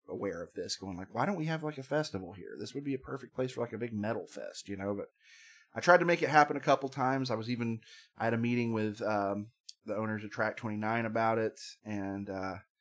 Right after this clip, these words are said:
they were really into the idea, and it's just getting all the gears in motion just didn't really come together, 'cause they really wanted to go in a more, like, Southern rock festival kind of thing, where it was more like,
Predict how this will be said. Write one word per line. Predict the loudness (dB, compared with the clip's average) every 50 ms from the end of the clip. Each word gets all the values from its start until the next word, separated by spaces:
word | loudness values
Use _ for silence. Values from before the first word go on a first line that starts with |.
| _ _ _ _ _ _ -4
they | 0 2
were | 2 2 2
really | 2 0 0 0 -2
into | -2 -4 -4
the | -4 -4
idea, | -2 -2 -4 -4 -4 -2 0 2 2 2 0 -2 -6 -12 _ _ -10
and | -8 -8 -8 -8 -8 -10
it's | -10 -10
just | -10 -12 -8
getting | -6 -4 -4 -4 -4 -6 -8 -12 _ _ _ _ _ _ _ _ -10
all | -8 -8 -8
the | -8 -10
gears | -12 -8 -8 -8 -6 -6
in | -8 -8 -6
motion | -6 -6 -6 -6 -8 -10 -10 -10
just | -12 -14 -14
didn't | -14 -14 -14 -12 -12
really | -10 -10 -8 -8 -10 -10 -12 _ _ -20 -20 -20 -20 -20 -20 _ _ -10
come | -4 -2 -2 -2
together, | -2 0 0 2 2 2
'cause | 0 2 6
they | 8 8
really | 8 8 8 8
wanted | 8 6 4 4 2
to | 2
go | 4 6 6 6
in | 4
a | 2
more, | 0 0 2 2 2 2
like, | 2 0 -2
Southern | -2 0 2 2 2 2 0 -4 -2
rock | -2 0 0 0 0 -2 -4 -10
festival | -8 -2 0 0 0 0 -4 -8 -6 -6 -6 -6
kind | -4 -2 -2 -2
of | -2 -4
thing, | -4 -4 -4 -2 -2 -2
where | -2 -2
it | -2 -2
was | -4 -4 -4
more | -4 -2 -2 -4 -4
like, | -4 -6 -6 -8 -10